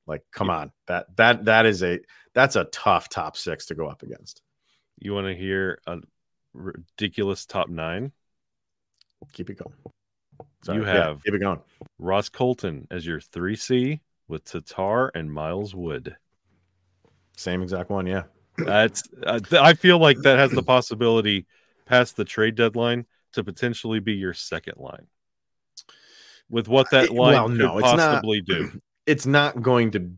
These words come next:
Speaker 1: be a second line. I don't think they'll, they'll override those three guys. Like, th-, th-, those three are perfect third line
Speaker 2: Well,
Speaker 1: guys.
Speaker 2: that, they are
Speaker 1: Like
Speaker 2: great third line guys, but they could,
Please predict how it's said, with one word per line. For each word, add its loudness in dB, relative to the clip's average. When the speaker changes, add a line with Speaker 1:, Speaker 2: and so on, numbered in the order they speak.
Speaker 1:
be -2
a 0
second -2
line. -2
I 0
don't -2
think -4
they'll, -2
they'll -4
override -2
those -2
three -6
guys. -8
Like, -4
th-, -4
th-, -4
those 2
three 0
are -2
perfect -4
third -2
line -6
Speaker 2:
Well, 0
Speaker 1:
guys. -20
Speaker 2:
that, 2
they 2
are 4
Speaker 1:
Like -6
Speaker 2:
great -2
third -2
line -4
guys, 2
but -8
they 0
could, -2